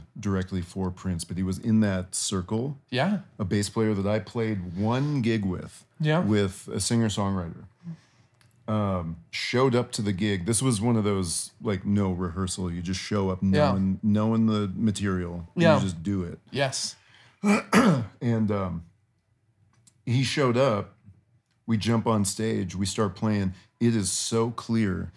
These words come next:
Speaker 1: that he has not listened to any of these songs even once.
Speaker 2: Jeez, yeah.
Speaker 1: And he's, like, a high-level musician.
Speaker 2: Yeah.
Speaker 1: In terms of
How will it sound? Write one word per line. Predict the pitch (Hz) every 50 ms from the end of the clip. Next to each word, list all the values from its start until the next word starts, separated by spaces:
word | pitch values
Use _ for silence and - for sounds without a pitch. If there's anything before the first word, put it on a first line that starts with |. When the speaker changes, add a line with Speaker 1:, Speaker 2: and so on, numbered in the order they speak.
| _ _ _ _ _ _ _
Speaker 1:
that | - 113 95
he | 92 87 110 110
has | 107 101 87 80
not | 98 98 98 98 98 101 98 - - _ _ _ _ _ _ _ _ -
listened | 107 104 - - 101 92
to | - 101 - 104
any | 104 101 98
of | 95 85
these | - 95 90 -
songs | - 98 92 90 87 87
even | 95 90 85 85 87
once. | 92 98 - - - - - -
Speaker 2:
Jeez, | - - - - - - - - - - - -
yeah. | - 151 143 135 120 113 - - _ _ _ _
Speaker 1:
And | 131 127 117
he's, | 98 123 156 170 165
like, | 220 175 117 101 - - _ _ -
a | 120
high-level | 107 92 - - - 123 127 127 117 110 101 101 104 107 110 95 98 95 90 87 87 85 82 - _
musician. | - 113 107 98 87 98 95 95 - 98 101 92 -
Speaker 2:
Yeah. | 156 147 139 131 120 110 - - _ -
Speaker 1:
In | 127 127 123
terms | 113 127 139 131 120 107
of | 120 107 95 92 -